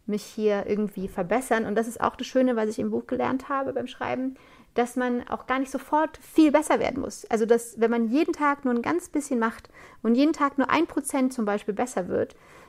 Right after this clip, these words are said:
wenn man das aufs Jahr rechnet, wenn man also jeden Tag ein Prozent besser wird, in was auch immer, in Speedreading lernen, Fremdsprachen lernen, Aufräumen, keine Ahnung, es kann wirklich alles sein, verbessert man sich im ganzen Jahr um unfassbare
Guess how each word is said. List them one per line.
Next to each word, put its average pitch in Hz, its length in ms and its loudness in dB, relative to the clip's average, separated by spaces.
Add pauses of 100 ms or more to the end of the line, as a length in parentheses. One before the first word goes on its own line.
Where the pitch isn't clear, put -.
(120)
wenn 226 220 2
man 240 100 4
das 226 140 2
aufs - 240 -2
Jahr 359 260 6
rechnet, - 400 -2
wenn 190 100 0
man 196 120 -6
also 202 160 -4
jeden 277 300 -4
Tag 269 300 -8
ein 285 140 -2
Prozent 262 360 -4
besser 226 280 -4
wird, 185 140 -4
in 208 120 -2
was 262 180 -2
auch 254 80 -12
immer, 202 280 -6
in 196 300 -4 (480)
Speedreading 220 800 2
lernen, 196 640 -2 (380)
Fremdsprachen 208 920 0
lernen, 196 540 -2 (280)
Aufräumen, 208 720 0 (200)
keine 349 360 4
Ahnung, 220 220 2
es - 80 -10
kann 233 140 0
wirklich 240 240 -4
alles 269 220 0
sein, 214 320 0 (300)
verbessert 302 500 4
man 233 160 2
sich 220 140 -4
im 220 120 -2
ganzen 233 360 -2
Jahr 233 140 0
um 233 60 -2
unfassbare 262 760 -2